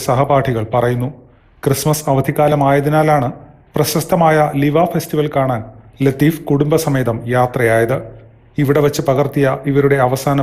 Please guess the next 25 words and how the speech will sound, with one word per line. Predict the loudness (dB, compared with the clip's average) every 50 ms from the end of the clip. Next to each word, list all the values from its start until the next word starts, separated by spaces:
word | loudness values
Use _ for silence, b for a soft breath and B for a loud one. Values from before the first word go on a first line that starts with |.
| -2 -2
ഫോട്ടോയും | -2 -2 -2 -2 -2 -2 -2 -4 -6 -10 -10 -10 -6
ഇപ്പോൾ | -2 0 0 0 0 -2 -2
പുറത്തു | -2 0 0 0 -2 -2 -2
വന്നിട്ടുണ്ട്. | -2 -2 -4 -4 -4 -4 -4 -4 -6 -8 -14 -20 -20 _ _ _ _ _ 2
ഈ | 2 4 4
ചിത്രമെടുക്കുമ്പോൾ | 2 0 2 2 2 2 2 2 2 0 2 2 4 2
അവർ | 2 2 0 -2 -2
കരുതി | -2 -2 -2 -2 -2 -2
കാണില്ല | -2 -4 -4 -4 -4 -4 -4 -4 -2 -2
അത് | 0 2 0 0 0 -2
തങ്ങൾ | -2 0 0 0 0 2
ഏഴുപേരടങ്ങുന്ന | 0 0 0 2 2 2 2 2 0 -2 -2 -4 -4 -4 -4
കുടുംബത്തിന്റെ | -4 -4 -4 -4 -4 -4 -4 -4 -4 -4 -2 -2
അവസാനത്തെ | -2 -2 -2 -2 -2 -2 -2 -2 -4 -4 -6 -6
ചിത്രമാകുമെന്ന്. | -8 -10 -6 -4 -2 -2 -2 -2 -2 -2 -2 -2 -4 -4 -6 -10 -18 b b b b b b b 0
തിരിച്ച് | 2 2 2 2 2 0 2 2
വീട്ടിലേക്കുള്ള | 0 0 0 0 -2 -2 0 0 0 2 2 4
യാത്രക്കിടെയാണ് | 2 2 0 -4 -6 -4 -2 0 2 2 2 0 -2 -6 -6 -6 -6 -4
ഇവരുടെ | -2 0 0 0 0 2
വാഹനം | 0 0 0 0 -2 -4 -6 -10 B B B B B B 0 2
ഡിവൈഡറിൽ | 2 4 4 2 2 2 2 0 0 -2 -2 -2
ഇടിച്ചു | -2 -2 -4 -4 -2 0
മറിഞ്ഞ് | 0 0 0 0 -2 -2 -2 -2 -2
അപകടം | -2 0 0 0 -2 -2 -4 -6 -6
സംഭവിച്ചത്. | -6 -4 -4 -4 -4 -2 -2 -2 -2